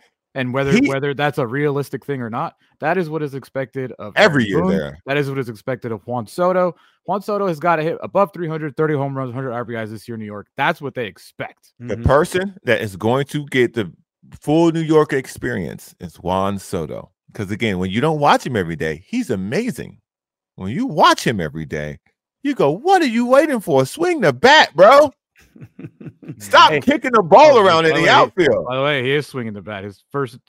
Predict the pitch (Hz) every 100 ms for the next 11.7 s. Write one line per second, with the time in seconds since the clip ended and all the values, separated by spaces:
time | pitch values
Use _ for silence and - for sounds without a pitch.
0 | 113 143 147 131 113 117 110 107 107 120
1 | 131 - 101 117 107 110 123 131 - 123
2 | 117 120 117 107 _ _ - 135 123 117
3 | 113 _ - 117 123 110 - 117 113 110
4 | 107 101 104 _ _ _ _ _ _ _
5 | _ _ - 117 127 131 214 220 143 131
6 | 135 - _ _ - 165 147 139 135 127
7 | 123 131 123 127 113 123 123 123 117 _
8 | _ _ _ _ 117 143 147 98 127 _
9 | _ _ _ _ _ - 139 151 107 -
10 | 143 143 120 _ _ - 127 160 160 156
11 | 135 143 135 127 - -